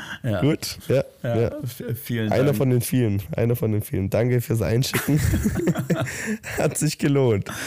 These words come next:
Speaker 1: Ja, hab viel gelacht. Ähm, dann muss ich noch was richtigstellen.
Speaker 2: Ja.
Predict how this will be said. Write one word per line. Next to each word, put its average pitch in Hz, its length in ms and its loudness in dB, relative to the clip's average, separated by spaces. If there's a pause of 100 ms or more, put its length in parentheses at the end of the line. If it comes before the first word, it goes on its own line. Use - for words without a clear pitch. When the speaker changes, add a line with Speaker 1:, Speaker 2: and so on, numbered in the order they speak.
(460)
Speaker 1:
Ja, 98 320 0
hab 92 100 -2
viel 104 200 -2
gelacht. 90 560 -2
Ähm, 95 520 0 (760)
dann 110 600 0
muss 127 200 0
ich 123 160 -2
noch 104 200 -2
was 104 200 -4
richtigstellen. 76 720 -6 (580)
Speaker 2:
Ja. 104 140 -2